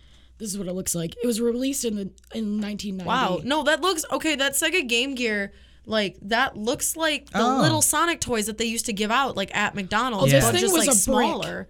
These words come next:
Speaker 1: It was a brick.
Speaker 2: I, let
Speaker 3: It's
Speaker 2: me just
Speaker 3: exactly
Speaker 2: say,
Speaker 3: like
Speaker 2: can,
Speaker 3: that.
Speaker 2: I know we're, this is about technology we hate, but just a little side, a little aside here, sticking with our Shakespearean references.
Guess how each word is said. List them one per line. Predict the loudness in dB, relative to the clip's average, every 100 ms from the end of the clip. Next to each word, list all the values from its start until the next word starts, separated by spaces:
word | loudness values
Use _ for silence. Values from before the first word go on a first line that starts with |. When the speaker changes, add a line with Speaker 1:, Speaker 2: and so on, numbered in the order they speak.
| -4
Speaker 1:
It |
was | -4 -2
a | -4
brick. | -6 -8 -10 -14 -20 -6
Speaker 2:
I, | 0 0
let | 0
Speaker 3:
It's | -2 2
Speaker 2:
me |
just | 6
Speaker 3:
exactly | 6 6
Speaker 2:
say, | 4
Speaker 3:
like | 2
Speaker 2:
can, | -2 -2
Speaker 3:
that. | -4
Speaker 2:
I | -2 2
know | 2
we're, | 0 0
this | 0
is |
about | 0 0
technology | 0 -2 -2 -2 -4
we | -4 -4
hate, | -2 -2 -4 -6 -18 -10
but | -4 -2
just | 0 -2 -4
a | -4
little | -2 0 -2 -2
side, | -2 0 2 2 2 0 -2 -8 -10
a | -6
little | -4 -2
aside | -2 -2 -2 -2
here, | -2 -2 -2 -4 -10 -12
sticking | -8 -6 -6
with | -6
our | -4
Shakespearean | -2 -2 -2 -2 -2 -2 -2 -4
references. | -4 -4 -4 -4 -4 0